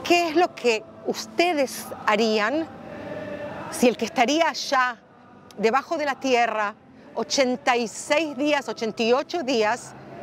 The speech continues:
fuera su hijo? ¿Qué es lo que dirían?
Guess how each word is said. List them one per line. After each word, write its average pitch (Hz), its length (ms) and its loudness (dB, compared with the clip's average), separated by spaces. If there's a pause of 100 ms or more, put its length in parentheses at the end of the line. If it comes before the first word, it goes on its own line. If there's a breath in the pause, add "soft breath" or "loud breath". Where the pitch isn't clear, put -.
(120)
fuera 233 220 4
su - 160 0
hijo? 156 320 -2 (920)
¿Qué 311 120 4
es 302 40 0
lo 330 100 2
que 320 120 4
dirían? 226 500 2